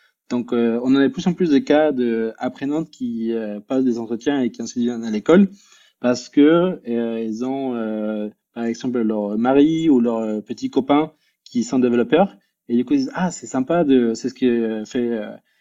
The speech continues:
cette personne que je connais dans ma vie ou des amis, par exemple. Et du coup, je vais essayer moi aussi. » Donc, il y a un côté vraiment, euh, avoir cet exemple-là, euh, des personnes qui sont proches et qui, à qui on peut parler pour que ça donne envie et ensuite, euh, faire ce type de formation.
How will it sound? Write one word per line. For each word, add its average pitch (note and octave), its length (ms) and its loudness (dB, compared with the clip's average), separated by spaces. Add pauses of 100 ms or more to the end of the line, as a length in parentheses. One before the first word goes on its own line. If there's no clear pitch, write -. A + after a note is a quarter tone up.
(120)
cette A#2+ 140 -6
personne B2+ 320 -2
que B2+ 120 -2
je A2 80 -6
connais A#2+ 200 -4
dans A#2 140 -2
ma A2 100 -2
vie F3+ 300 2
ou B2 100 -4
des A#2 140 4
amis, B2 200 0
par D#3 100 -2
exemple. D3+ 360 -2 (460)
Et C3 160 6
du A#2+ 140 4
coup, F#3+ 180 0
je C#3 140 4
vais A#2+ 80 4
essayer D#3+ 260 0
moi E3 80 2
aussi. » C3+ 340 0 (360)
Donc, C3 240 0
il - 20 6
y C#3+ 40 4
a C3+ 60 2
un C3 80 2
côté D3+ 440 2
vraiment, D3+ 480 0
euh, A#2 240 -2
avoir C#3 260 0
cet - 180 -10
exemple-là, C3+ 600 -2 (420)
euh, A#2+ 160 -4
des A#2 120 -4
personnes C#3 320 -4
qui - 180 -12
sont G#2+ 640 -6
proches E3+ 340 2
et C3 80 4
qui, A#2 220 -2
à G#2+ 120 -2
qui B2+ 160 -4
on C3 80 2
peut B2 140 -2
parler C3 460 0 (260)
pour A2+ 220 -4
que - 80 -6
ça B2+ 120 -2
donne B2+ 200 2
envie C#3 440 -2
et B2+ 60 -10
ensuite, - 380 -6
euh, A#2 180 -2
faire C3 220 -4
ce - 100 -16
type B2+ 140 -2
de B2 80 2
formation. A2+ 420 -8